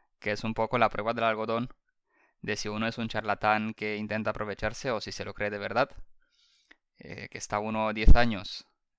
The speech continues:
eh, convenciendo a la gente y teniendo un montón de seguidores y no acaba siendo rico.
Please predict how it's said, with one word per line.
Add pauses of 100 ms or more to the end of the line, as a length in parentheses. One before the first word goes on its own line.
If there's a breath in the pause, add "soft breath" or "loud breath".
(340)
eh,
convenciendo
a
la
gente
y
teniendo
un
montón
de
seguidores (520 soft breath)
y
no
acaba
siendo
rico.